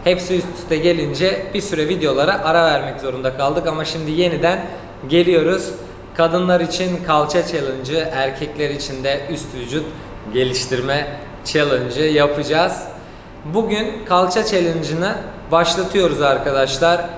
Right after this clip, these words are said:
En basit şekilde başlayıp yine yavaş yavaş yukarıya doğru çıkacağız. Kalçasını şekillendirmek, güçlendirmek isteyenler bu hareketleri verdiğimiz tekrarlarda, verdiğimiz dinlenme sürelerinde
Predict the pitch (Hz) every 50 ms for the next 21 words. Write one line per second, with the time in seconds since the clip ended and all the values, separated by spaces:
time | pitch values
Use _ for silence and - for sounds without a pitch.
0 | - - - - - - - 196 214 214 214 202 185 160 165 170 165 170 196 190
1 | - - - 170 151 - - 147 127 131 123 117 131 147 160 160 - - 165 165
2 | 170 175 175 170 175 143 143 151 156 156 147 143 139 139 139 147 151 160 165 165
3 | 165 - - - 147 143 135 131 131 135 147 156 220 - - - - - - -
4 | - 139 156 170 165 - 160 139 131 127 120 113 107 113 147 156 156 143 135 143
5 | 160 170 170 165 - - - - - - - 185 185 180 156 135 156 160 165 160
6 | - - - 165 160 160 156 - 147 - - 117 117 113 110 - 151 147 - 160
7 | 156 151 151 147 147 147 147 143 147 147 147 147 147 147 143 143 139 - - 151
8 | 143 143 147 139 139 135 135 131 131 131 - 147 - - - 139 123 120 120 123
9 | 143 156 165 165 - - - - - - - - - 160 175 175 170 156 135 131
10 | 135 - 131 113 - 123 123 131 143 160 156 147 143 143 143 139 147 160 165 180
11 | 175 180 - - 143 131 - 135 123 117 113 113 110 113 113 113 135 147 143 147
12 | 135 135 139 135 135 147 147 151 165 160 147 - 135 135 135 135 139 143 151 160
13 | 160 - - 127 123 113 113 113 110 113 131 - 104 -